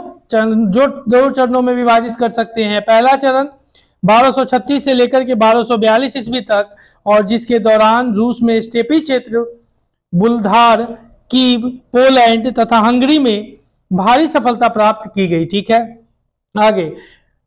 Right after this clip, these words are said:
उसके बाद दूसरा चरण बारह सौ पचपन से लेकर के तेरह सौ तक रहा,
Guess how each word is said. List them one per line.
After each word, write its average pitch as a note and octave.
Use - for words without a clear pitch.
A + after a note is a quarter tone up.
उसके C#4
बाद C4
दूसरा C#4
चरण D4+
बारह A#3
सौ B3+
पचपन B3+
से C4+
लेकर B3+
के B3+
तेरह A#3+
सौ C#4
तक B3
रहा, G#3+